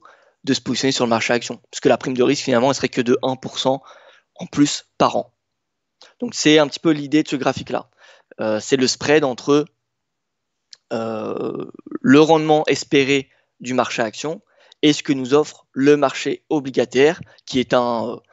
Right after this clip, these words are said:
qui est un actif, euh, beaucoup plus sûr qu'une action, hein. Euh, et si on a, euh, un spread qui est positif, eh bien, on a une prime de risque positive pour le marché action. Donc, c'est plus attractif d'être sur le marché action.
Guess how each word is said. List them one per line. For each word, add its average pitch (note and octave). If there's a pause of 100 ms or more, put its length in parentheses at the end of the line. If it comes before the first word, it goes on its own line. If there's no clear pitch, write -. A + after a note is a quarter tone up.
(300)
qui -
est B2
un A#2+
actif, A#2+
euh, A2 (420)
beaucoup C3+
plus C3+
sûr C#3+
qu'une B2
action, F3+ (160)
hein. - (680)
Euh, G#2+ (280)
et C3+
si -
on C#3+
a, C#3
euh, A2+
un B2
spread C3+
qui -
est -
positif, D3 (260)
eh C3
bien, C#3+
on D3+
a C3+
une B2
prime B2+
de A2+
risque B2+ (140)
positive D3
pour C#3
le -
marché B2
action. D3 (340)
Donc, A#2+
c'est D3 (600)
plus D3+
attractif C#3
d'être C3
sur -
le A#2+
marché A2+
action. -